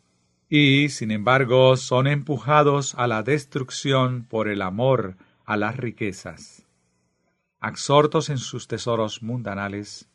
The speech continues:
son insensibles a los requerimientos de Dios y a las necesidades de sus semejantes. En vez de considerar su riqueza como un talento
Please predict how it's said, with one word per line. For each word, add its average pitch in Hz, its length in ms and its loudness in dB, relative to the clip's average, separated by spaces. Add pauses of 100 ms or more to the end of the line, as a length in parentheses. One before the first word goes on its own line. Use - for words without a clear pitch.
(280)
son 156 240 0
insensibles 143 1120 0 (220)
a 127 140 0
los 127 160 2
requerimientos 120 840 -2
de 101 140 -6
Dios 135 640 0 (360)
y 131 120 0
a 123 80 4
las 117 180 -2
necesidades 113 960 -4
de 95 200 -10
sus 120 420 -6
semejantes. 92 1000 -12 (1120)
En 110 200 -4
vez 165 500 0
de 123 260 -6
considerar 127 840 0
su 110 200 -8
riqueza 104 720 -4 (320)
como 131 260 -2
un 170 120 -2
talento 147 720 0